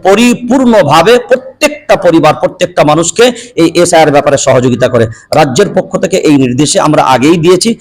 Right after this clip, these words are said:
আর আজকেও আপনাদের মাধ্যমে এই নির্দেশই আমরা দিচ্ছি। জামিয়াতুল আইম্মা ওলামা, আমি যেহেতু সাধারণ সম্পাদক জনাব শেখ সিদ্দিকুল্লাহ, আমার সাথে কথা বলেছেন, আপনারা দেখেছেন, আহ, সেটা হচ্ছে বিশেষ করে আপনার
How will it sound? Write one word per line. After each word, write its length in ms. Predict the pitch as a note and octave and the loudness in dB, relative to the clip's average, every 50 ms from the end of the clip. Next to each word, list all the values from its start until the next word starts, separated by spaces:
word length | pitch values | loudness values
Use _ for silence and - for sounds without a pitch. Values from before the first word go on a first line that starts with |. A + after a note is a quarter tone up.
| - - - - | -12 -20 -8 -2
আর 80 | - C#3 | 0 0
আজকেও 340 | C3 C3+ C#3 - - G#3+ G#3+ | 2 0 0 -2 0 0 2
আপনাদের 400 | F3+ D#3 - E3 D#3 D#3+ D#3 C#3 | 2 0 0 0 0 0 2 0
মাধ্যমে 340 | C#3 C3+ A#2+ C3 D3+ E3 - | 0 -2 -2 -2 -2 0 2
এই 200 | - D#3 C3+ A#2+ | 2 2 2 2
নির্দেশই 400 | C3 B2 A2+ C#3 C#3+ - D3+ C#3+ | 0 -2 0 -2 -2 -2 0 -2
আমরা 220 | D3 C3+ C3 A#2+ | 0 0 0 0
দিচ্ছি। 340 | - C3+ - - - G#3+ - - - - - _ _ - | 0 -2 -4 -2 -4 -6 -6 -6 -12 -20 -20 _ _ -2
জামিয়াতুল 400 | C#3 D3 D3+ D#3 D#3+ D#3+ D#3+ D3 | 0 2 4 2 2 2 2 2
আইম্মা 300 | D3 C#3+ D3+ D3+ D#3 C#3+ | 2 2 2 2 2 2
ওলামা, 400 | C3+ C3+ C3+ C#3 C#3+ E3 F#3+ - - - - - _ _ | 2 2 2 2 2 2 2 0 -2 -6 -20 -20 _ _
আমি 180 | - C3 C#3 C#3+ | -4 0 0 0
যেহেতু 220 | C3 C#3 C3+ C#3+ | 0 0 0 0
সাধারণ 380 | C3+ - - C3 C#3 C#3 D3 C#3+ | -2 -4 -2 -2 -2 0 -2 -2
সম্পাদক 600 | C3+ - C3 B2 - - D3+ D3 F3+ G3 F#3+ - _ _ _ - | -2 -4 -6 -6 -2 -2 0 0 0 -2 -4 -6 _ _ _ -4
জনাব 180 | C3 C3+ C#3 C3 | -2 -2 -2 0
শেখ 200 | - - C3 - | -2 -4 -4 -4
সিদ্দিকুল্লাহ, 580 | - - A#2+ A2+ C#3+ D3 D3 D3+ D#3+ E3+ F3 F3+ F3 - _ _ - | -4 -4 -2 -4 -4 -2 0 0 2 2 0 -2 -4 -16 _ _ -4
আমার 180 | C3+ C#3+ D3+ | -2 -2 -2
সাথে 220 | C#3+ - D3+ D3+ D3 - | -2 -2 -4 -4 -2 -2
কথা 220 | C#3+ C3+ - C#3+ | -2 -2 0 -2
বলেছেন, 360 | C#3 A#2 C3+ D#3 D#3 - D3+ D3+ | 0 0 0 0 0 0 -2 -2
আপনারা 200 | - - D3+ C3 | 0 -2 -2 0
দেখেছেন, 400 | C3 C3 D3 D3+ D3 F3+ G3 - | 0 -2 -2 -2 -2 -2 -4 -6
আহ, 840 | - - - _ _ _ _ - C3+ C#3 C#3 C3+ C3+ C3 B2 A#2+ | -8 -16 -20 _ _ _ _ -2 0 2 2 2 2 2 0 0
সেটা 260 | A#2 - C#3+ C#3 C#3+ | -2 -4 -2 -2 -2
হচ্ছে 200 | C3+ C3+ - C#3+ | -2 -2 -4 -4
বিশেষ 320 | B2+ C3 - - C3 - - | -4 -4 -2 -4 -4 -6 -2
করে 260 | C#3 C#3 C3+ C3+ B2 - - - - _ _ _ - | 0 2 2 2 2 0 -4 -16 -18 _ _ _ -6
আপনার 440 | B2+ B2 C3+ C#3+ C3+ B2+ B2+ G2+ | -4 -2 0 0 2 2 0 -2